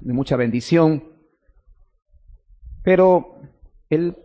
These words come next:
asunto es que a la hora de amonestar, a la hora de corregir conductas desordenadas,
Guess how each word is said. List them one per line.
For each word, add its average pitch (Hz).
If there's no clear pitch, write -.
asunto 262
es 196
que 196
a 165
la 156
hora 202
de 143
amonestar, 131
a 120
la 117
hora 156
de 143
corregir 117
conductas 131
desordenadas, 123